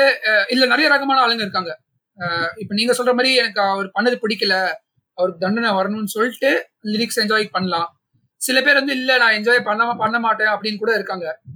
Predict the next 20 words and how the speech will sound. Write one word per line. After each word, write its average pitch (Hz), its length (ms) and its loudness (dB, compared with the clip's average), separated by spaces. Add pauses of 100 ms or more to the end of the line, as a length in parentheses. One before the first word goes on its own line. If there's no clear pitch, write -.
(500)
சில 285 280 2
பேர் 320 140 4
வந்து, 226 420 2 (240)
"வைரமுத்து 254 380 0
பண்ணது 240 200 2
தப்பே 214 260 0
இல்லைன்னு" 277 320 0
கூட 277 200 -4
சொல்ற 240 260 2 (160)
ஆளுங்க 233 160 0
இருக்காங்க. 196 440 -6 (460)
But 226 200 -2
இது 254 160 4
வந்து 302 220 2
ஒரு, 220 520 2
ஒரு 190 300 -4
சென்சிட்டிவ் 180 600 -6
டாபிக் 220 400 -6
தான் 202 140 -2
அது. 170 240 -2